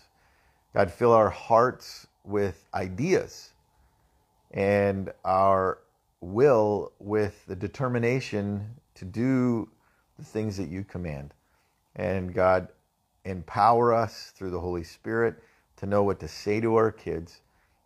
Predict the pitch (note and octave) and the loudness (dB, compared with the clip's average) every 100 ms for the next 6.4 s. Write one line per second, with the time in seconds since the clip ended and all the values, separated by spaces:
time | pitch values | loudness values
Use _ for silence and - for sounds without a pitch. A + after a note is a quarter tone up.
0 | _ - E2 - G#2 A2 - - F2+ F#2 | _ -10 -8 0 2 2 -2 -4 -2 -2
1 | - - F2+ - E2 E2+ F2 - F2+ F2 | -6 -12 -14 -10 -6 -6 -8 -8 -8 -6
2 | E2+ D#2+ F#2+ F#2+ G2+ G#2 G#2 - G2 F#2+ | -10 -10 -4 -2 -2 -4 -10 -8 -10 -12
3 | - F2+ F2 - F2+ E2+ E2+ - _ _ | -14 -14 -14 -10 -8 -6 -10 -18 _ _
4 | E2 F2 F#2 F#2+ E2 D2+ D#2 - _ _ | -8 -2 -2 -2 -2 -6 -10 -18 _ _
5 | _ _ _ _ G#2 A#2+ - C3+ - C3+ | _ _ _ _ 0 0 0 -4 0 0
6 | C3 A2+ B2 - | 4 4 4 -4